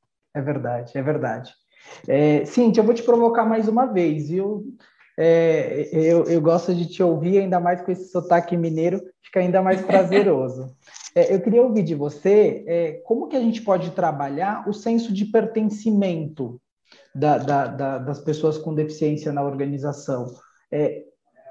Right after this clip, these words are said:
Speaker 1: a gente tem como rotina, ou é, é, é mais comum que a gente, é,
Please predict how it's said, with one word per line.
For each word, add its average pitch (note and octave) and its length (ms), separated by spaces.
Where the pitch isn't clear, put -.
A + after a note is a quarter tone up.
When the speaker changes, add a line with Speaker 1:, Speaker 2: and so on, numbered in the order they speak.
Speaker 1:
a D3+ 100
gente G3+ 300
tem G3+ 140
como F#3 240
rotina, E3+ 720
ou D#3+ 400
é, D3+ 60
é, D3+ 320
é D3+ 40
mais E3 280
comum F3+ 480
que F3+ 100
a D#3+ 60
gente, F3 440
é, D#3 240